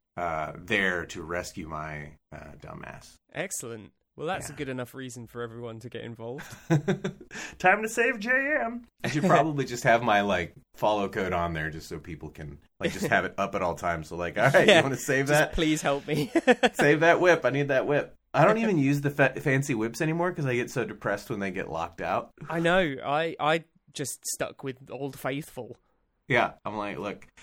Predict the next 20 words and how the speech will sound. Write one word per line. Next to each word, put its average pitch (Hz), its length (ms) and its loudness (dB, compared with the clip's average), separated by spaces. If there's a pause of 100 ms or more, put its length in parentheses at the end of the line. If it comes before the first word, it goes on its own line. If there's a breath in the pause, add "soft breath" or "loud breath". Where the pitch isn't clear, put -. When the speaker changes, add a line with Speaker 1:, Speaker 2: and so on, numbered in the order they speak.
(180 loud breath)
Speaker 1:
I 104 80 -4
can't 131 260 0
get 113 160 0
used 113 300 -6
to 143 80 -4
that 135 160 2
other 139 200 0
whip 147 300 -4
'cause 95 400 -10
it's 87 260 -14
not 98 220 -4
gonna 98 160 -6
be 98 160 -6
with 110 240 -6
me 120 160 -2
next 110 340 -4
<laughs> - 0 -
round." - 640 2
Speaker 2:
<laughs> 151 1080 -4 (2250 soft breath)
Um, 143 1120 2